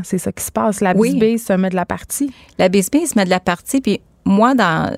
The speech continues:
Speaker 2: dans ma situation, je suis contente parce que c'est pas, c'est pas arrivé.
Speaker 1: Hmm.
Speaker 2: Parce que moi, j'ai souvent fait des, des, des réunions familiales avec, euh, avec les membres, euh, surtout de la famille à,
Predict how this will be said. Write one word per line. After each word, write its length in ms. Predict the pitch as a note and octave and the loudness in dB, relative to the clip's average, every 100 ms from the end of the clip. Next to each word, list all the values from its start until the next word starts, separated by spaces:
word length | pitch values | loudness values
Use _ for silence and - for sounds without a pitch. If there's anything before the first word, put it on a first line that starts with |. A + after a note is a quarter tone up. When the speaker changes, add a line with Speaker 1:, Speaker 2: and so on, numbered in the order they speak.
| - | -4
Speaker 2:
dans 180 | F#3+ F3+ | -2 0
ma 120 | F#3 | 0
situation, 400 | - F3 F3 A#3 | 0 -2 0 0
je 60 | |
suis 80 | A#3 | 0
contente 400 | - F3 G3+ A3+ | 0 -2 0 0
parce 140 | G3+ - | -2 -4
que 100 | F3+ | -4
c'est 160 | - | -4
pas, 240 | F3 F3 F3 - | -4 -2 0 0
c'est 180 | - | -2
pas 160 | - F3 | 0 0
arrivé. 460 | F3+ F3 D#3+ E3 A#3+ A#3 | 0 -2 -2 -2 0 0
Speaker 1:
Hmm. 160 | G#3+ G3+ F#3 - | 0 0 -2 -4
Speaker 2:
Parce 220 | F3 - | -4 -2
que 340 | F#3 F3+ F3 E3+ - | 0 2 2 0 -2
moi, 180 | G3 G#3 | 0 2
j'ai 120 | G3 | 0
souvent 340 | F3+ F3 F3+ E3 | -4 -2 -2 0
fait 220 | G3+ F#3+ | 0 0
des, 360 | F#3 D#3 D#3 D#3 - | 0 0 -2 -4 -8
des, 540 | E3+ F3 D#3+ D#3+ D#3 | -4 -2 0 -2 -6
des 180 | D#3 E3+ | 0 2
réunions 360 | F3+ F#3 F#3 | 4 4 4
familiales 720 | F#3 - F3 F3+ E3 E3 F3+ G3+ | 2 0 0 0 0 0 0 -2
avec, 380 | D#3+ E3 D#3+ E3+ | -2 -4 -4 -4
euh, 260 | D3+ D#3 | -2 -2
avec 220 | D#3+ D#3 E3 | -2 -4 -2
les 100 | E3+ | -2
membres, 340 | E3 F3 F3 | 0 0 0
euh, 80 | D#3 | -2
surtout 320 | D#3 E3 - | -4 -8 -4
de 60 | F3 | -2
la 100 | D#3+ | -2
famille 460 | - D#3+ E3+ F3+ E3+ | -2 0 0 0 0
à, 260 | D#3 E3 | -2 -4